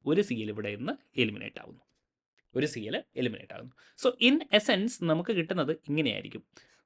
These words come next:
ഒരു സിക്സ് മെമ്പേർഡ് റിങ്ങും, നോക്കിക്കോളൂ, ഇവിടെ എന്തായിരിക്കും?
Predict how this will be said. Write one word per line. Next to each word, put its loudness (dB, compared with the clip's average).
ഒരു 2
സിക്സ് 0
മെമ്പേർഡ് 2
റിങ്ങും, 2
നോക്കിക്കോളൂ, -2
ഇവിടെ 4
എന്തായിരിക്കും? 2